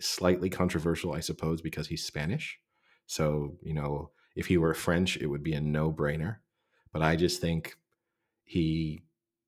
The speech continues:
it's impossible to think of that court without thinking of him, especially with the redevelopments that they've done in the period that he's been active. So you really associate what that new stadium looks like with Nadal.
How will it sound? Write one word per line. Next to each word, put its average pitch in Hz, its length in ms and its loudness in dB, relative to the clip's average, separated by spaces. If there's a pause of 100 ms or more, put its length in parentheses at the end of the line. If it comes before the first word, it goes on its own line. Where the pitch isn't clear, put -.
(640)
it's 80 160 -4
impossible 80 560 0
to 80 100 -2
think 82 300 0
of 78 140 -4
that 78 240 -4
court 80 340 -2
without 69 340 -6
thinking 78 320 -6
of 71 120 -6
him, 80 340 -2 (560)
especially 92 380 2
with 85 140 2
the 82 40 0
redevelopments 78 680 2
that - 100 -12
they've 82 200 -8
done 80 400 0
in 80 140 -4
the 78 80 -2
period 76 320 -4
that - 140 -6
he's 82 400 -8 (1160)
been 78 280 0
active. 76 500 -4
So 71 380 -2 (300)
you 76 100 -4
really 80 240 2
associate 76 500 -4
what 76 120 -6
that 67 200 -6
new 85 300 -2
stadium 78 520 -4
looks 78 240 -6
like 67 300 -10 (580)
with 71 480 -6
Nadal. 73 520 -2